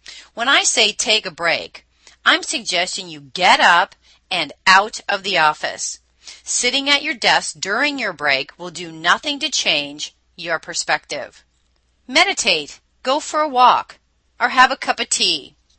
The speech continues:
Stepping out of your office and temporarily changing your environment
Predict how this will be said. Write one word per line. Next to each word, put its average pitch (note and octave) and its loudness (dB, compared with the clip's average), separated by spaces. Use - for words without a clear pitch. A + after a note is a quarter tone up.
Stepping F#4+ -2
out B3 4
of G#3+ -6
your F3 -2
office E3 0
and G3+ -6
temporarily B3 0
changing G3 -6
your F3+ -6
environment D#3+ -6